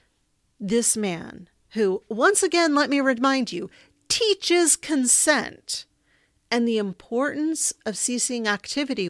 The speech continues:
when a partner is in a freeze or fawn response, either missed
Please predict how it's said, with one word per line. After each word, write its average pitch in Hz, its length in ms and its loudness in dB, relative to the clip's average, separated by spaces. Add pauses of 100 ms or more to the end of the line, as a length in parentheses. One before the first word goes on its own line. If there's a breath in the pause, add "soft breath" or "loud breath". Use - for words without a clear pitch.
when 220 180 0
a 208 40 2
partner 226 420 2
is 214 160 0
in 208 100 -2
a 196 80 -4
freeze 214 360 -4
or 196 80 -4
fawn 185 280 -2
response, 202 600 -2 (260 loud breath)
either 208 320 2
missed 226 600 0